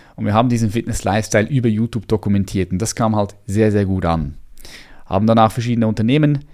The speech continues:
mit aufgebaut in dieser Phase: Kleidungs-, Sportbekleidungsunternehmen, äh, vegane Supplements, Trainings-Online-Programme. Und dann,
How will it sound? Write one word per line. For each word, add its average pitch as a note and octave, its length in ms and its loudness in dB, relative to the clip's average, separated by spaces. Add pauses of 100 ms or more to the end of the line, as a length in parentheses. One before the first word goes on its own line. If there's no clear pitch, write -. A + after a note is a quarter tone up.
(160)
mit C3 400 0
aufgebaut A2+ 640 2
in G#2+ 100 -2
dieser G#2+ 520 -2 (420)
Phase: G#2 800 2 (160)
Kleidungs-, G#2+ 500 0
Sportbekleidungsunternehmen, G2 1600 0
äh, - 160 -10
vegane F#2+ 260 2
Supplements, F#2 600 -2
Trainings-Online-Programme. F#2 1300 0 (600)
Und G#2 280 -6
dann, F3 420 6